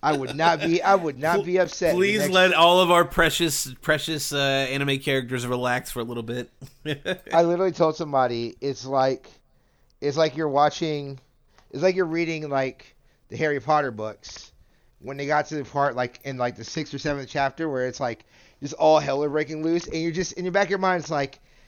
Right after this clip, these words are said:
Speaker 1: they just can't go back to school now. Like, it, there's,
Speaker 2: God.
Speaker 1: there's no point going back to school now.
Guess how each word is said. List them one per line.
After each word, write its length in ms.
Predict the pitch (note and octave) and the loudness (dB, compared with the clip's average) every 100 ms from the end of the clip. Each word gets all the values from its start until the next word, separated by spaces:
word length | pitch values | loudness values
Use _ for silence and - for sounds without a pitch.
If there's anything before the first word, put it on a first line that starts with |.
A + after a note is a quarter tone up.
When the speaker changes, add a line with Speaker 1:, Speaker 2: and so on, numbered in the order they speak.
| _ - | _ 0
Speaker 1:
they 140 | G#4+ | 2
just 240 | A4 A4+ - | 4 0 0
can't 320 | - E3+ A2+ | -2 -2 -2
go 100 | B2 | -4
back 240 | A#2 - | -4 -6
to 60 | - | -14
school 340 | - B2 D#2+ | -10 -8 -8
now. 360 | E2 F#2+ - - _ _ _ _ _ _ G1+ | -12 -14 -16 -20 _ _ _ _ _ _ -4
Like, 160 | G1+ - | 0 2
it, 100 | - | 0
there's, 200 | - G3+ | 0 -2
Speaker 2:
God. 120 | - | 4
Speaker 1:
there's 180 | G#3+ A3+ | 6 6
no 280 | - - - - | 2 -6 -2 -2
point 400 | - - - - | -2 -4 -4 -2
going 100 | - | 0
back 180 | - - | 0 0
to 60 | |
school 200 | - G#3+ C#3+ | -2 -2 -2
now. 220 | - - | -4 -10